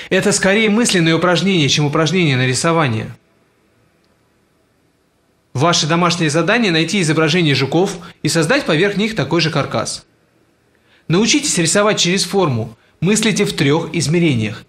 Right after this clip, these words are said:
Используйте каркас, чтобы показать форму.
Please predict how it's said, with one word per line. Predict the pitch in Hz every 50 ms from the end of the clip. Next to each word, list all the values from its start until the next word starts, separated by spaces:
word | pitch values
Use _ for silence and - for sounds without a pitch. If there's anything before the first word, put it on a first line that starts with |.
| _ _ -
Используйте | - 151 - 147 - 214 233 220 180 175 175 175 - 143
каркас, | - - - 143 - 190 233 262 -
чтобы | - - - - 202 214 240 269
показать | 254 - 202 190 165 139 139 151 151 143
форму. | 151 - 131 123 113 110 110 - 123